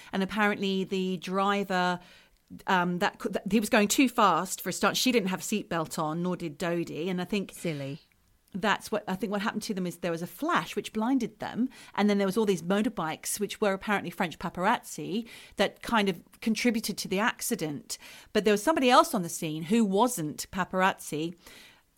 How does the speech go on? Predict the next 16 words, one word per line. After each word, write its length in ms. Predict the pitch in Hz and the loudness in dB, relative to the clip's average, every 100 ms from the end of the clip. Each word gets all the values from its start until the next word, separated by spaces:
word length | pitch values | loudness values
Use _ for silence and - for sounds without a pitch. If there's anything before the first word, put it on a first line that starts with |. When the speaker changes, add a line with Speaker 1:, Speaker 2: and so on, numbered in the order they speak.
| - | -2
Speaker 1:
Uh, 280 | 180 175 165 - | 2 2 0 -2
they 540 | 156 190 190 185 - - | 0 2 4 2 -4 -6
mysteriously 960 | 185 - 196 175 170 - 175 165 160 - 175 | -6 -4 -2 0 -2 -6 -8 -8 -8 -14 -6
died. 540 | 170 156 156 160 160 - _ - | -4 -4 -6 -10 -12 -18 _ -2
They 140 | 196 | -2
had 220 | 196 185 | 0 0
information 640 | 180 165 170 160 165 - 165 | -2 -2 -4 -4 -6 -6 -6
about 460 | 165 160 156 - _ - | -4 -2 -2 -6 _ -12
what 220 | 160 160 | -6 -4
had 100 | 156 | -4
happened 460 | 175 165 - 147 170 | -4 -6 -6 -8 -4
or 60 | |
what 180 | 165 - | -4 -4
they 100 | 160 | -2
Speaker 2:
Um, 100 | 254 | 0
Speaker 1:
saw 420 | - 196 175 170 | 2 4 4 4